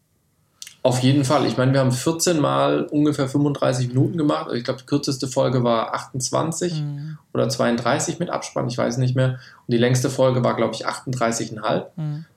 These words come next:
Speaker 1: Ähm, das vierzehn Mal, also das ist schon eine Menge Holz.
Speaker 2: Ja.
Speaker 1: Ähm, ich hatte noch Parallelaufgaben, du hattest noch Parallelaufgaben.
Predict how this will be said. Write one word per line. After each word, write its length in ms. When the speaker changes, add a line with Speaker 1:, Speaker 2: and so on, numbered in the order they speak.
Speaker 1:
Ähm, 400
das 220
vierzehn 440
Mal, 320
also 240
das 140
ist 120
schon 120
eine 80
Menge 300
Holz. 560
Speaker 2:
Ja. 260
Speaker 1:
Ähm, 240
ich 160
hatte 160
noch 220
Parallelaufgaben, 840
du 180
hattest 220
noch 160
Parallelaufgaben. 1000